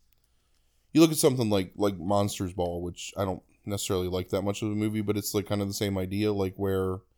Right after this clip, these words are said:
is he just attracted to Jade because of, like, I mean, whatever they call it, like, the,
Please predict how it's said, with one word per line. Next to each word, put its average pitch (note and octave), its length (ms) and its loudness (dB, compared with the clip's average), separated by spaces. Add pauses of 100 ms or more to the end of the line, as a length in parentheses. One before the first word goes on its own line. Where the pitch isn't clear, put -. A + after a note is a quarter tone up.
(380)
is A#2 160 0
he B2 100 0
just A2+ 200 -4
attracted G2 480 0
to F#2+ 80 -4
Jade G2 400 0
because F#2+ 340 -2
of, F2+ 120 -6
like, F#2 280 -2 (400)
I F#2 80 -6
mean, G2 140 -2
whatever F#2+ 260 -2
they F#2 100 -4
call F2 280 -6
it, E2+ 60 -10
like, F2+ 180 -10
the, F#2 360 -4